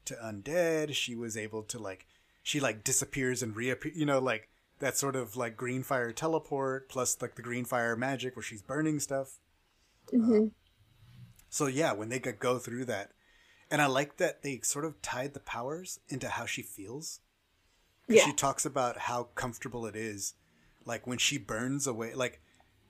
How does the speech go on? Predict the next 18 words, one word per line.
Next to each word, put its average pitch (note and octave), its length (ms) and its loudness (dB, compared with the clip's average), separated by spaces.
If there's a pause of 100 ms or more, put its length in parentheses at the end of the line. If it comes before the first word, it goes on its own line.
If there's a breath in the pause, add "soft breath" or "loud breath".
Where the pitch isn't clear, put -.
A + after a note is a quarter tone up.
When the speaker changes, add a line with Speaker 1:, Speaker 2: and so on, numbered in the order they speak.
(140)
Speaker 1:
when B2+ 180 0
she D#3+ 160 2
disappears, C3+ 720 0
like, A2+ 120 -8
if B2 80 -6
you've B2+ 120 -4
seen D#3 200 4
it C3+ 60 0
in A#2+ 60 -4
the A#2 80 -6
video A#2+ 260 -4
game G2+ 280 -10
or G#2 160 -6
in A2 160 -8
any A2 220 -8
Night G#2+ 220 -10
Sister - 280 -6
thing, G#2 340 -10